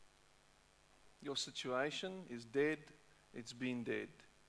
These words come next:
And it's, it's starting to smell. You can do what you can do, but you can't do anything else.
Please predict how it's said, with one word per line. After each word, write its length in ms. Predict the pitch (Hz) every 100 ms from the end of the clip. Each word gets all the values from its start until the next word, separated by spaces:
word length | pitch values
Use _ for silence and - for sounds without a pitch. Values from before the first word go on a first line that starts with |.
| - - - - - - - -
And 140 | 123
it's, 400 | 120 - - - - - - - -
it's 220 | - 131 -
starting 400 | - 127 123 117
to 120 | -
smell. 520 | - 117 107 110 - - - - - - - - - - - - - - - - - - - - - - - - - - - - - 139 123
You 160 | 147
can 260 | 160 165 135
do 260 | 123 147
what 220 | 143 131 131
you 140 | 127
can 280 | - 131 120
do, 340 | 123 143 190 269 - - - - - -
but 160 | 131 -
you 60 | 127
can't 300 | 151 139 131
do 160 | 120 120
anything 420 | 117 117 - 117
else. 480 | 101 - - -